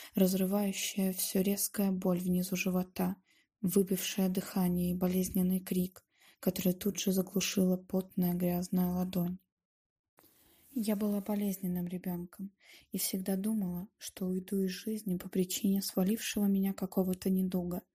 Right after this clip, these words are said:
Но я и подумать не могла, что со мной может произойти такое. Я билась и брыкалась, пыталась оттолкнуть от себя проклятое животное, обламывая ногти и чувствуя, как с каждым движением руки мои слабеют,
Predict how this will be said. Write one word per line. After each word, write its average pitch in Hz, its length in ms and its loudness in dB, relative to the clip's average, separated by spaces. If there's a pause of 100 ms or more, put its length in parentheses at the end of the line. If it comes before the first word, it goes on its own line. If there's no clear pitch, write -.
(420)
Но 190 100 8
я 190 180 4
и - 20 2
подумать 196 540 -2
не 196 80 0
могла, 180 420 -2 (300)
что - 200 -4
со - 140 2
мной 185 200 4
может 180 320 -2
произойти 180 560 -2
такое. 185 600 -4 (680)
Я 185 200 2
билась 185 440 2
и 180 40 -2
брыкалась, 185 720 -2 (280)
пыталась 196 460 4
оттолкнуть 202 580 0
от 196 60 2
себя 196 280 2
проклятое 185 640 0
животное, 185 760 -2
обламывая 180 680 2
ногти 196 520 -2 (300)
и 190 80 0
чувствуя, 185 600 0
как 185 240 -2
с - 80 0
каждым 185 420 2
движением 185 580 0
руки 196 280 -2
мои 175 200 2
слабеют, 175 720 0